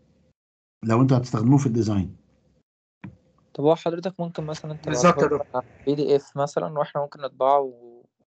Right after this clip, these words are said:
Speaker 2: ولينا كلنا؟
Speaker 1: خليني انا هتصرف، يبقى احنا لازم هنديكوا الكيرف احسن جيفن في ورقة الاسئلة لو انت هتستخدمه في الديزاين.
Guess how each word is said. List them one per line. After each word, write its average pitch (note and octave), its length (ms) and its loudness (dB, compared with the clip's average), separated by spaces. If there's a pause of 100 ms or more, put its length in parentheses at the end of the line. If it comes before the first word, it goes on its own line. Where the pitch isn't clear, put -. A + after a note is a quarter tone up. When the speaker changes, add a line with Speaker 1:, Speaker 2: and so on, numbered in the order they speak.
Speaker 2:
ولينا A#2+ 500 -12
كلنا؟ C3 380 -8 (3000)
Speaker 1:
خليني B2 320 0
انا B2 200 4
هتصرف، A#2 420 0
يبقى A2 200 -2
احنا B2 160 0
لازم A#2+ 300 2
هنديكوا A#2+ 440 2
الكيرف A2+ 280 0
احسن A2+ 420 0
جيفن A2+ 280 2
في G2+ 140 -6
ورقة G#2+ 280 -4 (220)
الاسئلة - 560 -6 (240)
لو G#2 180 2
انت A2 120 2
هتستخدمه G#2 680 2
في G2+ 100 -4
الديزاين. F2 400 -6